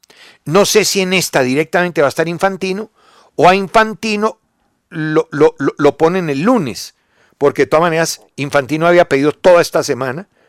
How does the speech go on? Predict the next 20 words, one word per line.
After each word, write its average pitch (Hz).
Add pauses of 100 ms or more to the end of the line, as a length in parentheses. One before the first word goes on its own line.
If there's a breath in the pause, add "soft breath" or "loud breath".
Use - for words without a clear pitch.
(140)
para 143
hablar 135
con 156
los 135
gobiernos. 117 (560 soft breath)
Pero 123
uno 196
abre 170
cualquier 151
página 151
del 123
gobierno 147
del 147
Reino 147
Unido 160
y 143
eso 165
está 175
ahí 180
escrito. -